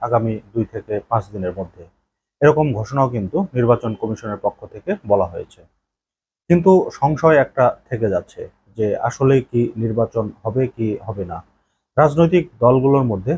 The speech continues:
নানান রকম বিভক্তি তৈরি হয়েছে ইতিমধ্যে। আমরা বিভিন্ন জরিপ দেখেছি, সেই জরিপগুলোতে এক এক রকম ফলাফল এক এক জায়গায় এসেছে। কিছু কিছু রাজনৈতিক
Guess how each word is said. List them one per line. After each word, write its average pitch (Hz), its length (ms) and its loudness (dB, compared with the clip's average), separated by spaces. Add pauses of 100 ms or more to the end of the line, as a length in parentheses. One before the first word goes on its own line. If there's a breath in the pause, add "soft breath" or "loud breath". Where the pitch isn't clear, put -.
(120)
নানান 127 300 0
রকম 120 240 -2 (120)
বিভক্তি 110 420 -4
তৈরি 98 240 -2
হয়েছে 95 360 -4 (200)
ইতিমধ্যে। 95 460 -10 (420)
আমরা 160 240 6 (140)
বিভিন্ন 139 380 0 (300)
জরিপ 135 300 2
দেখেছি, 101 360 -10 (120)
সেই 127 260 2 (240)
জরিপগুলোতে 139 540 0 (200)
এক - 140 -6
এক 120 140 -2
রকম 113 260 -2 (200)
ফলাফল 113 380 2 (180)
এক - 140 -10
এক 98 140 -8
জায়গায় 95 400 0
এসেছে। - 360 -16 (460)
কিছু 180 240 4
কিছু 196 180 4 (140)
রাজনৈতিক 127 480 4